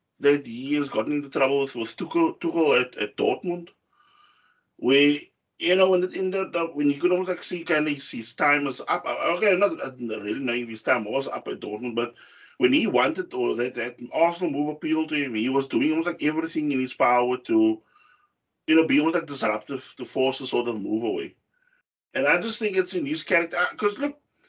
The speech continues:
for me, what I noticed also is, I don't know if I mentioned it to you in a,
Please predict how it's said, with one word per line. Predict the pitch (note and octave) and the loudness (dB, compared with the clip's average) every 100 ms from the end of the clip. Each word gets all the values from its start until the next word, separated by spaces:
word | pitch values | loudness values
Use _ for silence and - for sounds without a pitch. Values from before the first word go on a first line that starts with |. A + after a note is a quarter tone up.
| _ | _
for | - G#3 | -2 0
me, | F#3 B3+ | 2 0
what | A3+ G3+ | 0 0
I | F#3 G3+ | 2 2
noticed | D#3 D#3 F#3 F3+ | 2 0 -2 -2
also | F#3 F3 F3+ D#3 | 0 0 -2 -2
is, | D#3 C#3+ | -4 -4
I | B2+ | -4
don't | D3 | -2
know | G3 | 0
if | |
I | E3+ | 2
mentioned | B2 A#2+ - | 2 -2 -4
it | D3 | -10
to | A#2+ | -10
you | G#2 C#3+ D#3 | -4 -2 -2
in | C3 C3 | -2 0
a, | B2 | 0